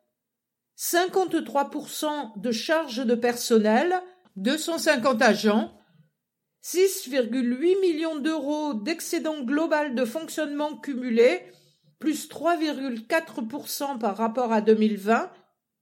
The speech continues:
vingt millions d'euros de dettes au premier janvier deux mille vingt et un, cinq années et trois mois de capacité de désendettement, trois virgule cinq millions d'euros d'emprunt pour deux mille vingt et un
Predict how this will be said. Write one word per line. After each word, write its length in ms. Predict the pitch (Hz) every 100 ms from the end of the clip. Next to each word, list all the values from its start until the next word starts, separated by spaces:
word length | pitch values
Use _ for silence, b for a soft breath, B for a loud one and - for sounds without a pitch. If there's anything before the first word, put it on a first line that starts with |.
| _ _ _ _
vingt 320 | 202 175 339 370
millions 380 | 370 320 349
d'euros 320 | 302 311 285 302
de 120 | 285
dettes 460 | 220 269 285 - 233 - -
au 100 | 240
premier 440 | 226 320 320 330
janvier 480 | 285 294 262 254 294
deux 140 | 240
mille 240 | 247 247 226
vingt 300 | 226 220 220
et 160 | 196
un, 220 | 190 269 349 _ _ _ _ _ _ _ _ _ _ _ _
cinq 560 | - - - 370 403 392
années 560 | 302 294 277 254 220 _
et 180 | 233 226
trois 300 | - 302 311
mois 380 | 311 302 285
de 100 | 233
capacité 680 | 220 240 247 269 - 226 294
de 120 | 220
désendettement, 1120 | 214 262 277 285 247 214 214 - 233 294 330 _ _ _ _ _ _ _ _ -
trois 300 | - 330 330
virgule 340 | 311 269 262
cinq 380 | 220 339 349 -
millions 340 | 294 269 277
d'euros 300 | 269 254 247
d'emprunt 640 | 233 277 233 - 247 285 370
pour 160 | 320
deux 160 | 240 294
mille 280 | 320 349 320
vingt 280 | 277 277 247
et 180 | 233
un 140 | 202